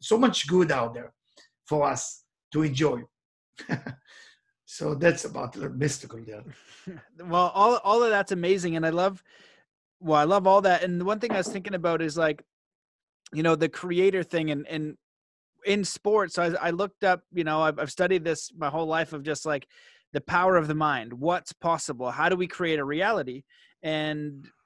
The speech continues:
Speaker 2: that leads into health. And when I learned this, I stopped getting sick. I, I've been sick maybe two times or something for, like, a couple days in ten years or so. And I'll, I've woken up and I've had my nose stuffy,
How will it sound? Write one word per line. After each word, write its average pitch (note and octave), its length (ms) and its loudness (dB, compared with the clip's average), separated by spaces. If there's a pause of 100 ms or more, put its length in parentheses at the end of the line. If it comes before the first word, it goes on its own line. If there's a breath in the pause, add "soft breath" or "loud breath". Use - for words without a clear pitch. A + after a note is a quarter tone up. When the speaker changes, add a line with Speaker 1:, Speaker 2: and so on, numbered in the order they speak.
Speaker 2:
that E3+ 340 0
leads F3 260 -4
into D3+ 240 -2
health. F3+ 440 -2 (160)
And D3 220 -6
when D#3 120 -2
I D3 80 0
learned A3 340 -4
this, D3 220 -6
I D#3 100 -10
stopped G3 240 -4
getting E3 200 -6
sick. - 280 -6 (120)
I, D#3 300 0
I've C#3+ 160 -6
been D#3+ 160 -4
sick F3+ 360 -6 (380)
maybe G3 400 -2
two F#3+ 280 -12
times F3+ 800 -8
or D#3+ 100 -4
something F3+ 440 -6
for, C#3+ 180 -12 (120)
like, D3 240 -4
a C#3 60 -10
couple D#3+ 320 -4
days C#3+ 500 -4
in C3 580 -10
ten E3+ 240 -8
years F#3 300 -6
or G3 80 -10
so. A3 320 -6 (380 soft breath)
And D#3+ 280 -2
I'll, F#3+ 360 2
I've E3+ 220 0
woken G3 420 0
up G#3+ 340 -2
and E3 160 -4
I've D#3 100 -2
had F3 160 0
my D3 200 -2
nose F3+ 420 2
stuffy, G#3+ 480 -6